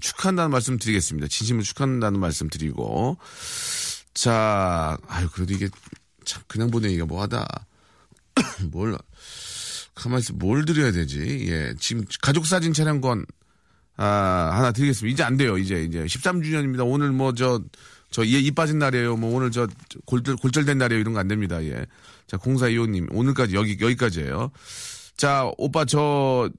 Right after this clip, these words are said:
인사 발령 났습니다. 그래서 팀원은 줄었는데 업무는 늘었어요.라고. 팀원이 줄었다는 얘기가, 아, 팀원이 다른 데로 가신 거겠죠? 예. 오,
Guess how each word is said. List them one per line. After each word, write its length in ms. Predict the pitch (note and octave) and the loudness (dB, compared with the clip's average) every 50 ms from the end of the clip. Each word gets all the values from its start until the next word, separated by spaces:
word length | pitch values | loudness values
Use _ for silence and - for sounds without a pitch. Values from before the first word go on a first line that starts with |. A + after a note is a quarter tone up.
| - | -6
인사 280 | - B2+ C#3+ C#3+ D3 D3 | 0 2 4 4 4 4
발령 220 | C#3 C#3 C3 B2+ | 4 2 2 2
났습니다. 520 | A#2+ A2 G#2 - - G2 F#2 E2+ F2 E2 E2 | 0 0 0 -2 -2 -4 -4 -2 -2 -4 -4
그래서 240 | - G#2 G2+ F#2+ F#2 | -2 -2 -2 -2 -2
팀원은 440 | - - - D#3 D#3 D3 C#3+ C#3 B2+ | -4 -2 -2 0 2 2 2 2 0
줄었는데 400 | G#2 G#2+ G2+ F#2 F2 E2+ F2 F2 | 0 0 0 0 0 0 0 0
업무는 360 | D#2+ F#2+ G#2+ A2 A#2 A#2 A2 | 2 2 2 2 2 2 2
늘었어요.라고. 960 | F#2+ G2 G2 G2+ F2 - - F2+ F2 E2+ D#2+ D#2+ D#2 D2+ D2 C#2+ C#2 C#2+ C#2 C#2+ - - - - - - - - - - - - - _ - | 2 2 2 2 0 0 0 0 0 0 0 0 -2 -2 -2 -4 -4 -6 -8 -8 -10 -16 -20 -16 -12 -10 -8 -8 -8 -8 -8 -10 -12 _ -8
팀원이 500 | - - - E3+ E3 E3 E3 E3 E3 D3+ | -6 -2 2 2 4 4 4 2 2 0
줄었다는 540 | C3 - C3 C3 B2+ - C3 B2+ B2+ B2+ B2+ | -2 -2 -4 -4 -2 -2 -2 0 0 0 0
얘기가, 340 | A#2+ A#2+ A#2 A#2+ C#3 D3+ C3+ - - _ _ - - - - - - - - - - - - - _ _ _ - - - | -2 -2 -2 -2 -2 -2 -4 -4 -8 _ _ -20 -20 -20 -20 -20 -20 -20 -20 -20 -20 -20 -20 -20 _ _ _ -20 -8 -2
아, 640 | A#2 A#2 A2+ A2+ A2+ A#2 A#2 A#2 A2+ A2 A2 G#2+ G#2+ G#2 - | 0 2 4 4 4 4 4 4 4 2 2 2 0 -2 -4
팀원이 640 | - - F#3 G#3 A3 A3 G#3 G3 F#3+ F#3+ F#3 F3+ E3+ | -2 0 2 4 4 4 4 4 4 4 4 2 2
다른 180 | - C#3+ C#3 D3+ | 2 2 0 2
데로 80 | D#3 | 2
가신 220 | C#3+ B2 G#2+ A#2+ C3+ | 0 0 0 2 2
거겠죠? 360 | B2+ A2+ A2+ G#2+ - - C4 - _ - - C2+ | 2 2 2 0 0 -2 -4 -6 _ -12 -8 -4
예. 320 | F#2+ A#2 G#2 F2+ E2 D#2+ D#2+ E2 F2 F#2 - | 0 0 2 2 2 0 -2 -4 -6 -10 -8
오, 580 | - C2 D#2+ G2 G2+ G2 F#2+ F2+ F2 D#2+ D2 C#2+ | -6 -4 -2 0 2 2 2 2 2 0 0 -2